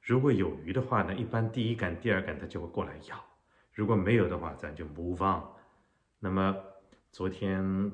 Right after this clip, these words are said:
拍了一些视频，那么大家可以简单的欣赏一下。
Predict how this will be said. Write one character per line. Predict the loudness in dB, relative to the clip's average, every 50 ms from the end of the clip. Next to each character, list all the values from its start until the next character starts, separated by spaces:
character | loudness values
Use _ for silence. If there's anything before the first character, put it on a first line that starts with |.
| -4 -10
拍 | -8 -6 -4 -4
了 | -2 -4
一 | -6
些 | -4 -4 -4 -4 -4
视 | -6 -8 -8 -6 -8
频， | -8 -8 -12 -12 -12 -12 -12 -14 -16 -20 -20 _ _ _ _
那 | -16 -14
么 | -14 -12
大 | -12 -12 -10
家 | -10 -10 -12 -10 -10
可 | -10 -10
以 | -10 -10 -12 -12 -12 -12 -12 -12 -14 -16 -16 -18 -20 _ _ _ _
简 | -16 -14 -14 -14 -14
单 | -14 -14 -14
的 | -12
欣 | -10 -10 -8 -6 -6 -6
赏 | -8 -10 -14 -14
一 | -14
下。 | -14 -14